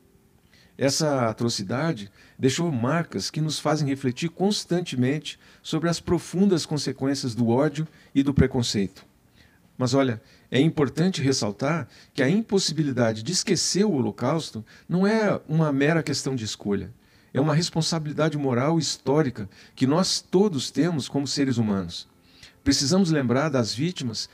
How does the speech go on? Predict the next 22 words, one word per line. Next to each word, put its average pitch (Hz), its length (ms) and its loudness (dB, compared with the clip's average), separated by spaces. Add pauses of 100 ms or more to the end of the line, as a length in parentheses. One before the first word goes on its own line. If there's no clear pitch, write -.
(140)
e 135 140 0
honrar 139 400 2
sua 123 220 -2
memória, 110 500 -2 (260)
mas 135 140 0
também 160 240 0
aprender 160 540 2
com 139 120 -4
os 123 160 -2
erros 135 220 0
do 117 80 -4
passado 107 640 -4 (300)
para 143 120 4
evitar 151 460 0
que 131 140 -12
tais 156 240 2
horrores 147 340 4
se - 80 -4
repitam. 135 580 -6 (840)
Lembrar 110 500 2
o 151 80 2
Holocausto 127 720 -2